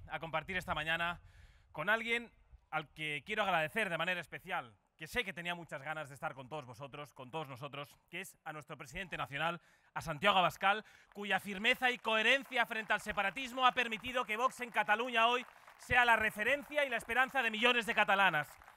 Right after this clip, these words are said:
Gracias, Santiago, por tu trabajo,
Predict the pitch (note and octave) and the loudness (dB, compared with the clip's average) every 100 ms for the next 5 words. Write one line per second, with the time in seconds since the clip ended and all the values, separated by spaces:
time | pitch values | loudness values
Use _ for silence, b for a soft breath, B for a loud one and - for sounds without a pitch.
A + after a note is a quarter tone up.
0 | - - G#3+ A#3+ C4+ C4 - A3 G#3 A#3+ | -20 -8 2 2 2 0 0 -6 0 2
1 | B3 C4 - - - - - - - G#3 | 4 4 2 -10 -20 -20 -20 -20 -10 -10
2 | G3+ G#3 G3+ B3 A3 B3+ B3 | -8 0 4 4 4 2 0